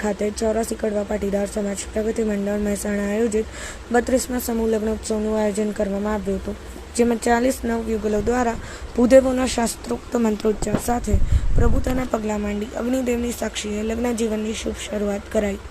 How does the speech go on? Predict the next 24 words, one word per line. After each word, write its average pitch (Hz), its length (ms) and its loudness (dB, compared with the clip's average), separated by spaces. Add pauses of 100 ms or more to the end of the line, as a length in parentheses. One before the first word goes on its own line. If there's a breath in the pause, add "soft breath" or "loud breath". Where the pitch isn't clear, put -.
(480 loud breath)
આ 214 80 -2
પ્રસંગે 208 480 -2
સમાજના 202 520 0
આગેવાનો 220 400 2 (420 loud breath)
તેમજ 208 280 -2
બહોળી 233 300 4
સંખ્યામાં 233 400 -2
ઉપસ્થિત 214 420 -4
લોકો 233 280 0
દ્વારા 196 360 0 (400 loud breath)
નવદંપતીઓને 247 760 0
આશીર્વાદ 214 540 0 (140)
આપી 226 260 0 (120)
વિવિધ 233 340 0
ભેટ 226 260 4
સોગાદ 214 280 0
આપવામાં 214 460 -2
આવી. 196 160 -4 (600 loud breath)
રવિવારના 262 520 4
રોજ 269 240 2
મહેસાણા 233 440 -2
તાલુકાના 214 420 0
વિલોસણા 226 440 -2
નુગર 214 300 -2